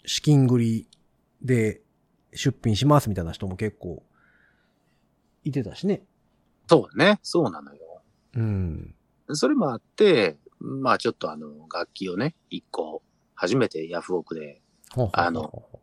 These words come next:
Speaker 2: 落札するという体験をこの前しましてね。
Speaker 1: なるほど。
Speaker 2: 結構センセーショナルだったので、僕の中ではね。
Speaker 1: うんうんうんうん。
Speaker 2: 僕の中では新しい経験だったので、ちょっとお伝えしておこうかなっていうことで。
Speaker 1: もう届いたんですか？その。
Speaker 2: もう届きました、届きました。
Speaker 1: ほうほうほうほう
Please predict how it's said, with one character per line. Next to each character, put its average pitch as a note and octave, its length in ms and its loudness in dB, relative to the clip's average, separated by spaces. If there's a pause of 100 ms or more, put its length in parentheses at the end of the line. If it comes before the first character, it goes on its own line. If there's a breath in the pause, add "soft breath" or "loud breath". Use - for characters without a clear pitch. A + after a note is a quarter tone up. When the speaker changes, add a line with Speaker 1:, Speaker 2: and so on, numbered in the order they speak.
(260)
Speaker 2:
落 - 260 -2
札 - 220 -4
す - 180 -4
る B2+ 120 2
と G#2+ 140 2
い D#2+ 140 -8
う D2+ 80 -18
体 E2+ 240 -4
験 E2 280 -10
を D#2 80 -12
こ F#2 100 -6
の F2+ 80 -2
前 E2 220 -4
し - 120 -8
ま E2+ 140 -4
し - 100 -8
て - 60 -12
ね。 D3+ 240 -2
Speaker 1:
な C3+ 240 2
る F#2+ 80 -2
ほ E2+ 100 -8
ど。 D#2+ 120 -12 (600)
Speaker 2:
結 E4 160 8
構 B2+ 140 0
セ A#2 180 -2
ン A2 80 -4
セ A#2 140 4
ー - 20 -2
シ F#2 120 -6
ョ - 20 -10
ナ - 60 -10
ル - 100 -10
だ - 80 -8
っ - 60 -20
た - 120 -12
の - 80 -10
で、 E2+ 140 -4
僕 G2 200 0
の A#2 100 2
中 A#2 220 -2
で - 80 -10
は - 80 -14
ね。 F#3 180 -12
Speaker 1:
う - 40 -8
ん A2+ 40 4
う B2 40 4
ん - 0 -
う - 20 4
ん C3 40 4
う - 20 4
ん。 - 20 4
Speaker 2:
僕 - 20 4
の D#3 60 0
中 F3+ 200 2
で G3+ 60 4
は C#3 80 0 (120)
新 G2 180 2
し - 180 -6
い - 40 -12
経 F2+ 260 -4
験 D#2+ 220 -8
だ D#2 100 -18
っ - 60 -20
た - 100 -10
の - 80 -12
で、 - 240 -10
ち - 60 -4
ょ F#2+ 40 0
っ - 20 0
と - 120 -10
お - 60 -10
伝 - 220 -8
え - 20 -8
し - 140 -10
て - 60 -6
お F2 40 -2
こ D#2+ 140 -6
う D2 80 -8
か - 140 -14
な C3+ 220 0
っ F3 80 -6
て - 140 -6
い - 20 4
う A3+ 40 6
こ B3 60 6
と C4+ 40 6
で。 C4 60 6
Speaker 1:
も B3+ 60 4
う A#3+ 40 0
届 B3+ 240 8
い - 20 6
た F#2+ 80 0
ん - 20 -6
で D2+ 40 -8
す - 60 -16
か？ G3+ 220 -4
そ A2 100 0
の。 E2+ 240 -4 (280)
Speaker 2:
も C4 120 10
う B3+ 40 8
届 A#3 240 8
き G3+ 40 4
ま F#3 100 6
し - 80 0
た、 G#2+ 80 0
届 F#2 260 -4
き E3 40 -2
ま E3 120 0
し A#2 120 -4
た。 - 80 -8
Speaker 1:
ほ A2 60 -10
う G#2 140 -14
ほ - 60 -16
う G2 40 -16 (100)
ほ E2+ 60 -18
う - 0 -
ほ - 0 -
う E2 40 -20